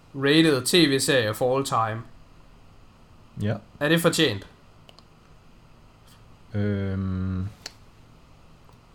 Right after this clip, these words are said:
Speaker 2: Jeg synes, det er svært at sige, når der kun er én sæson. Hvis der kommer flere sæsoner, og de er lige så gode, så synes jeg, ja.
Speaker 1: Jeg kunne godt være tilbøjelig til at give dig ret, ja.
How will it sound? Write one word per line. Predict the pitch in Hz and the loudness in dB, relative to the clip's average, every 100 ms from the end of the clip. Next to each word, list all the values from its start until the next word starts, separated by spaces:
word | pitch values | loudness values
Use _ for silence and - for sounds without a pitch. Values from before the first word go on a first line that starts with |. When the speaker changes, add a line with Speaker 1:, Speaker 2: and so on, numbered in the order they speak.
| - - - - | -20 -20 -20 -6
Speaker 2:
Jeg | 120 127 | 0 4
synes, | 143 - | 4 6
det | 131 | 4
er | |
svært | 113 139 113 | 8 8 8
at | 104 | 6
sige, | 123 | 2
når | 117 | 2
der | 101 | 2
kun | 95 113 | 0 0
er | 107 113 | 0 0
én | 90 | -2
sæson. | - - 90 104 - - - - - - - | -4 -6 -6 -6 -12 -20 -20 -20 -20 -20 -4
Hvis | 110 107 | -2 0
der | 113 | 0
kommer | 120 113 | 2 2
flere | 107 147 151 | 4 4 4
sæsoner, | 139 165 160 | 2 2 4
og | 107 - 107 110 | 2 0 2 2
de | 113 | 4
er | 107 | 2
lige | 113 | 2
så | 113 110 | 2 2
gode, | 113 104 127 - - - - - - - | 2 2 -2 -6 -20 -20 -20 -20 -20 -20
så | - 123 | -6 -4
synes | 110 117 107 | -2 -2 -2
jeg, | 92 | -2
ja. | 90 90 - - - - - - - - - - - - - - - - - - | -4 -8 -16 -20 -20 -20 -20 -20 -20 -20 -20 -20 -20 -20 -20 -20 -20 -20 -18 -4
Speaker 1:
Jeg | 220 | -2
kunne | 285 | 2
godt | 277 277 | 2 4
være | 262 | 4
tilbøjelig | 214 233 214 | 4 4 4
til | - | 2
at | 196 | 0
give | 175 | 2
dig | 180 | 0
ret, | 208 | 0
ja. | 165 | -4